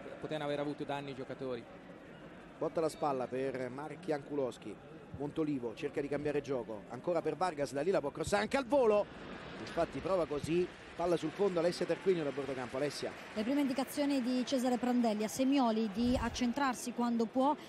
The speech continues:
Speaker 3: e poi su Jovetic di giocare semplice, perché questo è stato il suo problema, eh, soprattutto nell'ultima partita.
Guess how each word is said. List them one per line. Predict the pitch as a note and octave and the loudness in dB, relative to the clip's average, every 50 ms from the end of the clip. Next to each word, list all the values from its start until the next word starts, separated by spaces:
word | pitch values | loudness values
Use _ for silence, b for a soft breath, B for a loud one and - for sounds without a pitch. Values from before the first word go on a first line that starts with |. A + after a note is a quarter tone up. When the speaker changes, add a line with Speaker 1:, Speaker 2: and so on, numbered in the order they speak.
| B B | B B
Speaker 3:
e | F#3+ G3+ | -4 -4
poi | - - B3 C4 C4 A#3+ A3 G#3 | 0 2 2 2 4 2 0 -2
su | - - A#3+ | -4 -4 -2
Jovetic | A#3 A3+ A3+ A#3 A3+ A#3 G#3+ G3 F#3 G3 G3 - G#3 G3 - - A3 | 0 2 2 2 4 4 2 2 0 -2 -4 -4 -6 -8 -6 -4 -4
di | G#3 G3 A3+ | -4 -2 -2
giocare | G3+ A3+ A#3+ B3+ B3 B3 | -2 0 0 0 0 -2
semplice, | A#3+ - - G#3+ G3+ G3 - G3+ F#3+ A3 | -2 -2 0 0 -2 -2 -4 -4 -6 -4
perché | G3+ - G#3 G#3+ | -4 -4 -4 -2
questo | - B3+ B3 - | 0 0 0 0
è | A#3+ | -2
stato | - A3 - A3 | -4 -2 -2 -2
il | G#3 | -2
suo | - - A3 | 0 0 0
problema, | - A3 G#3+ G#3+ A#3 B3 B3 A3+ G3 B B B B B B | 0 0 2 2 4 4 4 2 0 B B B B B B
eh, | G3 G#3 G3+ | 0 0 0
soprattutto | - A3 A3+ A#3 D4 C#4 C#4 | 0 -2 -2 -2 0 2 4
nell'ultima | C4 A#3+ A#3 A#3+ B3 - B3 A#3 A3 | 6 6 8 6 6 6 4 4 4
partita. | - A3+ A3 - - - A3 G3+ - G3 F#3 | 4 2 0 0 -2 -2 -2 0 0 -2 -2